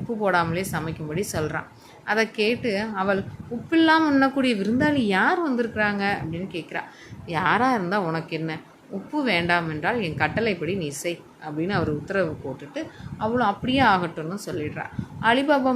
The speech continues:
முன்னாடி போய் விருந்தாளிகிட்ட பேசிட்டு இருக்கா. மார்கியானாவுக்கு உப்பு இல்லாம உண்ணும் அந்த விசித்திரமான விருந்தாளி பார்க்கணும்னு ஆசை வந்துச்சு. அவ விரைவாக சமையல் வேலையெல்லாம் முடிச்சிட்டு அடிமை அப்துல்லாவோட உதவியால மேசைகள் மீது தட்டுகளை, உணவுகளை எடுத்து வச்சுட்டு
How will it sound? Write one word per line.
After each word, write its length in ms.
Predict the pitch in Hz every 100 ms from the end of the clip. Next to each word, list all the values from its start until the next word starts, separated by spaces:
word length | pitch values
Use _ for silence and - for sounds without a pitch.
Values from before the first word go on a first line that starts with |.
| 208
முன்னாடி 400 | 208 220 196 180
போய் 220 | 170 226
விருந்தாளிகிட்ட 520 | 302 226 226 202 170 -
பேசிட்டு 380 | 196 170 180 160
இருக்கா. 220 | 151 151 - - - - 254
மார்கியானாவுக்கு 580 | 262 294 302 277 226 214
உப்பு 340 | 247 202 285
இல்லாம 380 | 254 202 190 208
உண்ணும் 220 | 175 175
அந்த 140 | 165 165
விசித்திரமான 680 | 165 247 233 185 175 202
விருந்தாளி 520 | 190 170 185 185 165 160
பார்க்கணும்னு 580 | 170 175 - 165 160 214
ஆசை 380 | 180 165 160
வந்துச்சு. 360 | 143 139 135 - - - -
அவ 160 | - 190
விரைவாக 600 | 175 180 233 262 196 214
சமையல் 380 | 220 170 190 202
வேலையெல்லாம் 440 | 175 165 165 190
முடிச்சிட்டு 460 | 160 156 175 269 269 - - -
அடிமை 420 | 190 220 214 180
அப்துல்லாவோட 600 | 165 202 277 269 196 165
உதவியால 680 | 160 160 165 160 156 214 269 - - -
மேசைகள் 480 | 240 262 277 277 226
மீது 260 | 190 185 220
தட்டுகளை, 540 | 180 175 214 185 165
உணவுகளை 460 | 165 185 190 170 156
எடுத்து 240 | 139 -
வச்சுட்டு 460 | 143 147 - 277